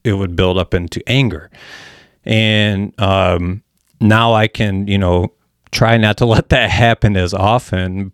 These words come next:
but, uh, one thing it is, like, one thing I do on the golf course, for instance, is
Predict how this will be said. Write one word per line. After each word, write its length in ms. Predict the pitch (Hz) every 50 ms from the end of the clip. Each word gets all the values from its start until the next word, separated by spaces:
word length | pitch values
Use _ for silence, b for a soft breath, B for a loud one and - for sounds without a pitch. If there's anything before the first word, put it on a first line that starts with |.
| _
but, 420 | - 95 90 90 90 90 82 - _ _ _ _ _ _
uh, 460 | - 95 90 90 90 85 85 85 87 95 113 - _ _ _ _ _ _ _ _ _ _ _ _ _ _
one 280 | - 101 98 104 104 92
thing 200 | 107 101 98 98
it 120 | 92 87
is, 240 | 87 87 85 - -
like, 240 | - 131 98 92 - - 104 -
one 200 | - 101 104 107
thing 160 | 98 104 104
I 80 | 95 95
do 340 | 87 87 104 104 101 101 92
on 120 | 90 92
the 80 | 90 92
golf 320 | 90 101 101 123 143 -
course, 280 | - - 98 92 87 -
for 120 | - 110
instance, 440 | 101 95 92 - 117 110 104 104 -
is 380 | 104 92 92 90 87 85 -